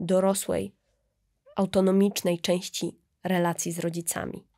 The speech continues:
Czyli co to znaczy, kiedy my w relacji z rodzicami jesteśmy dorośli? Co to znaczy, kiedy my w relacji z rodzicami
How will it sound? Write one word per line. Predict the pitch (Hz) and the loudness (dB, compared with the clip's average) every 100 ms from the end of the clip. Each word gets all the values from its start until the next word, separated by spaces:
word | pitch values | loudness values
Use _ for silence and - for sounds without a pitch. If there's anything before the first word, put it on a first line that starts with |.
| _ _ _ _ - - | _ _ _ _ -20 -8
Czyli | 175 175 | -6 -2
co | 208 | -2
to | 202 208 | 0 2
znaczy, | 185 202 196 190 | 6 6 4 -2
kiedy | 180 165 | -2 0
my | 165 | 0
w | 165 | 0
relacji | 170 170 165 170 | -2 -2 -4 -6
z | |
rodzicami | 165 160 - 170 170 | -4 -4 -4 -2 -2
jesteśmy | - 190 - 165 - | -4 -6 -6 -6 -6
dorośli? | - 170 170 165 - 160 | -2 0 0 -2 -4 -4
Co | 196 | -4
to | 202 | -2
znaczy, | 196 185 | -2 -2
kiedy | 185 175 | -4 -2
my | 180 | -2
w | 180 | -2
relacji | 175 170 170 | -2 -4 -6
z | 170 | -6
rodzicami | 165 165 - 170 165 | -6 -6 -6 -4 -6